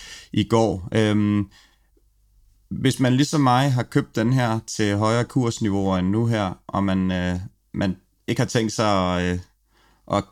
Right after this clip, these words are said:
at, øh, <laughs> laste dem ud over bord, hvad,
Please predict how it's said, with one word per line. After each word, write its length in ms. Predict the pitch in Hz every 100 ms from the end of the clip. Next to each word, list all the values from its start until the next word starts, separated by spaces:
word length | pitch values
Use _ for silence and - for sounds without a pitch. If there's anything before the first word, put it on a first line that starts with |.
| - -
at, 420 | 101 98 101 104
øh, 80 | 104 - - 131
<laughs> 400 | - 101 98 107
laste 260 | 107 - 113
dem 80 |
ud 120 | 120 120
over 200 | 110 104 -
bord, 240 | 117 104
hvad, 140 | 110